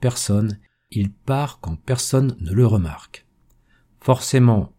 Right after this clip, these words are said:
ce genre d'attitude est moyennement appréciée et ça s'appelle filer à l'anglaise. On peut aussi dire que cette personne a filé en douce, voire même qu'elle a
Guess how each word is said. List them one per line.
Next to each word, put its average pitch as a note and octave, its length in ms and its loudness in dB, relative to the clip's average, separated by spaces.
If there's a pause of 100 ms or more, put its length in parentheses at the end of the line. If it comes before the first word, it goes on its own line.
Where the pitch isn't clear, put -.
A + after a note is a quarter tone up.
(140)
ce - 260 -2
genre B2 220 2
d'attitude A#2 680 0
est B2+ 100 2
moyennement B2 540 2
appréciée C3 640 -4 (100)
et C#3+ 80 -4
ça G#2+ 160 -4
s'appelle A2 580 -6
filer A2+ 560 -2 (140)
à D3 140 2
l'anglaise. E2+ 580 0 (1160)
On G2 120 2
peut F2 360 -6
aussi A#2 340 0
dire E3 340 0
que - 80 -2
cette B2 280 -2
personne B2+ 400 2
a G#2 180 -2 (300)
filé F#3+ 560 4
en B2 160 6
douce, A#2 380 2 (380)
voire A2 280 4
même A#2+ 260 4
qu'elle A2+ 160 -2
a E2 160 -6